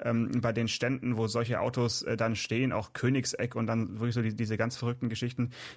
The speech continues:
da wirklich, äh, seriös daran vorbeizulaufen, ohne mir zu denken,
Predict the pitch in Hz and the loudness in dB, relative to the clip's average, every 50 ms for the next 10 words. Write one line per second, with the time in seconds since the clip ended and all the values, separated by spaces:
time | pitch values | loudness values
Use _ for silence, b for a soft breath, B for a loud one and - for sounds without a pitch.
0 | B - - 107 101 107 123 127 131 131 127 123 - - - - 113 113 113 117 | B 0 2 2 4 2 2 2 2 2 2 2 0 -2 -2 0 2 4 4 4
1 | 113 110 107 73 76 78 - - - - - - 117 104 113 120 113 101 92 120 | 4 2 2 0 -2 -2 -4 -6 -8 -8 -4 -4 0 2 2 4 4 4 4 2
2 | 135 147 135 - 127 110 117 107 120 104 113 117 143 135 - 123 110 113 113 110 | 2 2 2 2 2 0 2 0 0 0 2 2 2 0 0 2 2 4 2 2
3 | - 117 - - 117 120 123 120 117 117 113 - 113 104 113 110 - 117 117 110 | 2 0 0 2 2 4 4 4 4 2 2 2 0 0 0 0 0 0 0 0
4 | 104 | -2